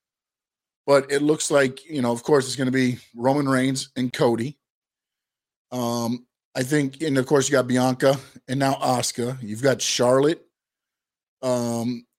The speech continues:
against Rhea. You know, um, I don't know when they're gonna do the women's tag team. I did not see the whole thing. I saw, and, and here's an interesting tidbit. Last night on Raw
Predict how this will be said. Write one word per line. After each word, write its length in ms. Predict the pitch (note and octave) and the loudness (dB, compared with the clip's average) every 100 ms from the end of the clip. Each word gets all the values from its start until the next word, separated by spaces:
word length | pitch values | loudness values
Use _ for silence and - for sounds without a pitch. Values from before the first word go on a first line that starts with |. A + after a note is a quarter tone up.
| - | -8
against 440 | B2+ A#2+ C3 B2+ - | -6 -2 0 0 -2
Rhea. 380 | C3+ B2+ B2 C#3 _ _ _ _ _ _ _ _ _ _ _ _ - | 2 4 2 0 _ _ _ _ _ _ _ _ _ _ _ _ -14
You 100 | A#2 | -6
know, 240 | A#2+ A#2+ | -2 0
um, 560 | A#2+ A#2+ A#2 A#2 A2+ A#2+ - | 0 -2 -4 -4 -6 -8 -4
I 80 | C#3 | 0
don't 140 | E3 | 2
know 120 | F#3 | 4
when 220 | D#3 D#3 F3 | 2 2 2
they're 120 | D#3+ | 2
gonna 180 | E3 C3+ | 0 0
do 200 | C#3+ D#3 | 0 2
the 100 | B2 | 2
women's 360 | C3+ C#3+ C3 | 2 0 -2
tag 340 | - C3 B2+ B2+ | -2 -2 -2 -4
team. 280 | A#2+ G#2+ | -4 -4
I 140 | A2 A2+ | -6 -8
did 260 | A2+ C3+ | -4 -2
not 220 | C#3 C#3 - | 0 0 0
see 180 | C#3+ | -2
the 120 | C3 A#2 | 0 2
whole 160 | B2+ | 0
thing. 260 | A2+ B2+ A#2+ | 0 -2 0
I 60 | |
saw, 440 | A2 - C#3+ C#3+ - _ _ _ _ _ _ | 0 4 4 4 0 _ _ _ _ _ _
and, 120 | C#3+ - | -14 -4
and 120 | E3 | 2
here's 220 | G3+ A#3 | 4 4
an 60 | B3 | 2
interesting 440 | A3+ G#3 - E3 | 4 4 2 -2
tidbit. 500 | - F3 D3 A2+ - | 2 0 2 0 0
Last 300 | A#2 D#3 E3 | 0 0 0
night 280 | F#3 F#3 F3 - _ _ _ _ _ _ _ _ _ _ - | 2 2 2 -2 _ _ _ _ _ _ _ _ _ _ -2
on 320 | C#3+ D#3 D#3+ | 2 4 4
Raw 480 | B2+ C#3+ D3+ A#2 G2+ | 4 6 6 4 -2